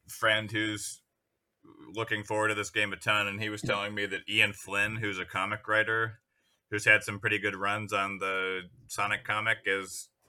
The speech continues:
Speaker 1: working on the story for this. Did you see any of that?
Speaker 2: Ian
Speaker 1: Okay.
Speaker 2: Flynn has been writing the comic for quite some time, and it's, and it's very popular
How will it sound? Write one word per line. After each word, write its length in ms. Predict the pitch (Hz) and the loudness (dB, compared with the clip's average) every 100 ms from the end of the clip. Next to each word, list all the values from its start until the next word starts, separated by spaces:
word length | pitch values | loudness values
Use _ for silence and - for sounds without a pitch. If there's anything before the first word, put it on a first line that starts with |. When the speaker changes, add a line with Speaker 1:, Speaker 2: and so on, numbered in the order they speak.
| _ _ | _ _
Speaker 1:
working 360 | 98 104 117 110 | -6 -4 -2 -2
on 120 | 107 | -2
the 80 | 104 | -4
story 280 | - 110 110 | -4 -2 0
for 120 | 92 | 0
this. 180 | 113 107 | -4 -4
Did 100 | 95 | -6
you 100 | 104 | -6
see 200 | - 110 | 0 0
any 100 | 110 | 2
of 60 | |
that? 200 | 110 113 - - - | 2 0 -2 -18 2
Speaker 2:
Ian 180 | 202 240 | 8 8
Speaker 1:
Okay. 80 | 226 | 8
Speaker 2:
Flynn 160 | 226 | 4
has 100 | 208 | 2
been 180 | - 160 | 4 4
writing 300 | 139 139 143 | 6 6 6
the 300 | 131 120 113 - | 4 2 -2 -2
comic 360 | - 117 110 | 2 2 2
for 180 | - 107 - | -2 -4 -4
quite 260 | - 117 - | 2 2 4
some 120 | 107 | -2
time, 260 | 104 101 | 0 -2
and 100 | 98 | -2
it's, 320 | 98 90 - - - - - | -4 -4 -6 -8 -14 -20 -6
and 100 | 107 | -4
it's 140 | 101 | -2
very 240 | 113 135 120 | 2 4 4
popular 560 | - 104 - 80 80 | 2 -2 -2 -10 -12